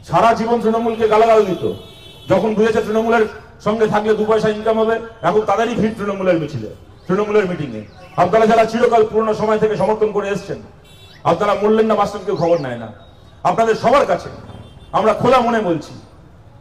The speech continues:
আমাদের সাথে এই লড়াই আসুন। আমাদের, আমাদের পার্টির পক্ষ থেকেও বলছি, যদি কোথাও আমাদের মধ্যেও এই সংকীর্ণতা থেকে থাকে, যে কোথাও কখনো কারোর সাথে আমাদের দুটো বিষয়ে মত মেলেনি বলে তাকে সারা জীবনের জন্য আমাদের শত্রু ভেবে নিয়েছি, আমাদের বিরোধী ভেবে নিয়েছি,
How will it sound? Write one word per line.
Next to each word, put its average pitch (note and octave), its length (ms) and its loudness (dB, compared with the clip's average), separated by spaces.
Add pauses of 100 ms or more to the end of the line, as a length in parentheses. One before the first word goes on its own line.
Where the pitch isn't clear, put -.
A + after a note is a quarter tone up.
আমাদের G#3+ 320 2
সাথে G#3+ 160 2
এই G#3 120 2
লড়াই F3+ 220 4
আসুন। C#3+ 260 -4 (680)
আমাদের, A3+ 380 0 (280)
আমাদের A#3+ 260 2
পার্টির A#3 300 2
পক্ষ A3 120 -2 (100)
থেকেও G#3+ 260 4
বলছি, D3 180 -4
যদি G3 120 -4
কোথাও A3 260 4
আমাদের C4 300 4
মধ্যেও B3 300 2
এই G#3 140 -2
সংকীর্ণতা G#3 420 -4
থেকে E3+ 160 -2
থাকে, A#2 260 -6 (580)
যে C#3+ 100 -2
কোথাও G#3+ 280 2
কখনো G#3+ 280 2
কারোর F#3+ 260 0
সাথে G#3 160 0
আমাদের G3+ 260 0 (400)
দুটো F#3+ 200 2
বিষয়ে G#3 260 0
মত F#3+ 240 -4
মেলেনি A3 340 2
বলে D3+ 160 0 (880)
তাকে E3+ 180 -2
সারা F3+ 220 0
জীবনের G#3+ 340 -2
জন্য G#3+ 180 0
আমাদের G#3 240 -2
শত্রু G#3 300 -6
ভেবে G3+ 220 0
নিয়েছি, F#3+ 200 -8
আমাদের F#3+ 260 -2
বিরোধী G3+ 240 0
ভেবে F3+ 220 -6
নিয়েছি, C#3 260 -12